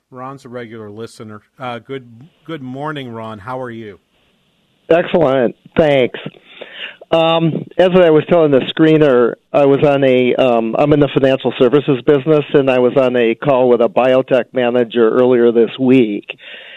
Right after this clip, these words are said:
Speaker 2: and he had an analysis on, uh, herd immunity timing that I hadn't heard on any of the major news, uh, media. Uh, most numbers I've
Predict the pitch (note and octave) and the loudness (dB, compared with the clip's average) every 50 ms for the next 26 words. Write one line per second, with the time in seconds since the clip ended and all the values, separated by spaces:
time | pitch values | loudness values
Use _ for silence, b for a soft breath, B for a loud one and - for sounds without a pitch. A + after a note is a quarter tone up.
0 | B B B B B - - C3+ C3 B2 B2 B2+ B2+ - - - - G#3 G3 F3+ | B B B B B 0 0 2 2 2 0 -2 -2 -2 0 0 2 2 2 2
1 | E3 F3 F3 E3 D#3+ D3+ D3 C#3 C#3 C3 B2 A#2+ B2+ B2+ B2+ C3+ C3+ C3+ C3 C3 | 2 2 2 2 2 2 2 2 2 0 0 0 -2 0 0 0 2 2 0 0
2 | B2 - - C3 A#2+ A2+ A2 - - - - - _ - B2 B2 A#2+ A#2 B2 B2 | -2 -4 -2 0 0 0 0 -2 -8 -18 -20 -12 _ -2 -2 0 0 -2 -2 -4
3 | A#2+ A#2+ A#2 A#2 b b b b b b b b _ _ _ _ _ _ _ _ | -4 -6 -8 -10 b b b b b b b b _ _ _ _ _ _ _ _
4 | _ - C3+ B2+ A#2 A2+ A2+ - - D#3+ E3+ D#3+ D3+ D#3 C#3 C3+ C3+ C#3 C3+ C#3 | _ 0 0 2 2 0 -2 -2 0 0 0 2 2 0 0 2 2 2 2 2
5 | C#3 C#3+ D3 D3 D3 - - - E3 D#3 D3+ D3+ D#3 D#3 D#3+ E3 D#3+ _ _ _ | 2 2 2 0 0 0 -2 -2 0 0 0 0 0 0 0 -2 -6 _ _ _
6 | - - A#2+ B2+ B2 C3 B2+ B2 A#2+ D3 D3 C3+ C3 B2+ A#2+ - D3 C#3+ C#3 B2+ | -18 -6 -2 0 0 2 0 0 0 0 -2 -2 -2 -6 -4 -2 0 0 2 2
7 | C3+ B2+ B2 B2+ C3 B2 B2+ B2+ B2+ A#2+ G#2+ A#2 A2 A#2 B2 A#2+ B2+ B2 B2 B2+ | 2 0 0 0 0 0 2 2 2 2 2 0 0 0 0 0 0 0 2 2
8 | B2 A#2 A2+ A#2 A#2+ A#2 A#2 A#2 A#2 A#2 A2 - - - - - _ - C3+ B2 | 2 2 0 0 0 2 2 4 4 2 0 -4 -10 -18 -20 -6 _ 0 2 2
9 | A#2 A2+ A#2 A#2 A#2+ A2+ G#2 A#2 A2+ A2 G#2 G2+ G2+ - _ B B B B B | 2 0 -2 -2 -2 -2 0 2 2 2 2 2 0 -2 _ B B B B B
10 | B B B B B B B B B B B _ - C3+ B2+ A#2 A2+ A#2 A2 - | B B B B B B B B B B B _ -4 -2 0 0 0 -2 -4 -6
11 | _ _ _ - C3+ C#3 C#3+ D#3 E3+ F3+ F#3+ - - - - - A3 - _ _ | _ _ _ -10 -4 -2 0 2 2 2 0 -2 -6 -8 -6 -4 -4 -4 _ _
12 | _ _ _ _ _ _ _ _ _ _ _ - A#2 C#3 - C3+ C3+ C#3 D3 C#3+ | _ _ _ _ _ _ _ _ _ _ _ -6 -6 -6 -6 -4 -2 -2 0 2
13 | D3+ D3+ C3 D3+ C3 A#2 | 2 2 2 2 0 0